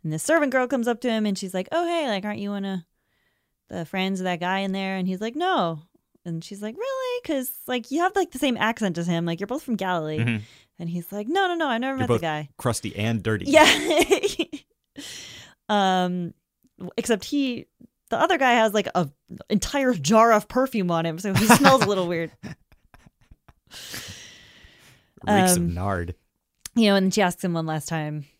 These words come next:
Speaker 1: "Are you sure?" And he's like, and it says, like, he gets really upset, and it says he starts calling down curses upon himself. I'm not sure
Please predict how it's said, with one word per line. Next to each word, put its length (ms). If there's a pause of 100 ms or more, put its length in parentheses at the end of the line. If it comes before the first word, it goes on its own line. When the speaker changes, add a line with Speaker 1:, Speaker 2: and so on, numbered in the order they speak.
(220)
Speaker 1:
"Are 100
you 120
sure?" 320
And 200
he's 200
like, 220 (360)
and 100
it 120
says, 280
like, 180
he 120
gets 180
really 200
upset, 200
and 80
it 80
says 140
he 80
starts 180
calling 320
down 200
curses 420
upon 320
himself. 760 (480)
I'm 100
not 180
sure 260